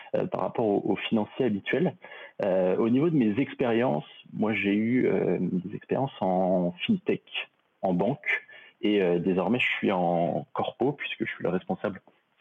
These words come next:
du département Corporate Finance and Treasury du groupe Mantou. Euh, donc, le fait d'avoir des expériences dans, euh, ces trois secteurs m'a permis d'avoir, euh,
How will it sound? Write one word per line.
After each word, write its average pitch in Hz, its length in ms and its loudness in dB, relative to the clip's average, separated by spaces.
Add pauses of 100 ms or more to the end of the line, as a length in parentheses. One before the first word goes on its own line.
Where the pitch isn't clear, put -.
(500)
du 101 200 -2
département 104 680 0
Corporate - 420 -2
Finance 107 320 0 (240)
and 92 160 0
Treasury 101 480 0 (400)
du 95 140 -2
groupe 98 340 -2 (320)
Mantou. 104 420 0 (640)
Euh, 95 160 2
donc, 92 420 -2 (300)
le 110 140 2
fait 156 160 -2
d'avoir 123 320 2
des 107 160 2
expériences 123 400 -2
dans, 107 400 2
euh, 95 240 2 (100)
ces - 80 -6
trois - 300 -4
secteurs 120 280 -2
m'a 95 120 2
permis 98 260 0
d'avoir, 95 400 2
euh, 87 140 0